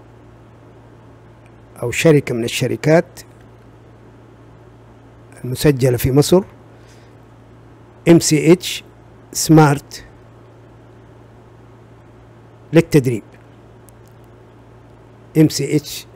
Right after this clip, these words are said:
سمارت تريننج كومباني. وقد اخترنا مركز أبو حماد لانطلاقة المشروع، وهذا المشروع تحت مبادرة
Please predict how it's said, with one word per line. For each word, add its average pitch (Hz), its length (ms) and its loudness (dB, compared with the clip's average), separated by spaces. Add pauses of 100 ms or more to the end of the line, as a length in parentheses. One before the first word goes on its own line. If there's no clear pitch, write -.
(180)
سمارت 156 760 -2
تريننج 156 380 4
كومباني. - 460 -8 (2000)
وقد 175 260 2
اخترنا 208 640 4 (400)
مركز 170 360 0
أبو 143 160 -2
حماد 151 460 0 (880)
لانطلاقة 160 720 2
المشروع، 147 540 2 (1500)
وهذا 165 340 6
المشروع 165 640 2
تحت 135 260 0 (1500)
مبادرة 151 520 2